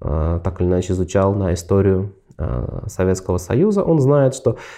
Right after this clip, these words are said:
часто это было связано, часто экономика, э, попадала в заложники к политике. То есть, например, э, Советский Союз ссорился с каким-то государством, например, с Америкой,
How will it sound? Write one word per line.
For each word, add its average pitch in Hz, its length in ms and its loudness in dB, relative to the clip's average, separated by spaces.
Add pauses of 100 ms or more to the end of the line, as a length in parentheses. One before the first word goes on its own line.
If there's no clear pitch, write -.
часто 160 480 2
это 135 340 2
было 113 340 6
связано, 104 640 4
часто 117 360 2
экономика, 104 640 2
э, 95 500 0
попадала 101 680 2
в 107 320 -2
заложники 95 640 2
к - 100 -12
политике. 104 600 0
То - 720 -20
есть, - 100 -6
например, 98 640 2
э, 87 760 2
Советский 98 400 0
Союз 113 460 0
ссорился 101 480 4
с - 40 -14
каким-то 92 380 -4
государством, 147 640 0
например, 92 360 0
с - 100 -4
Америкой, 160 640 2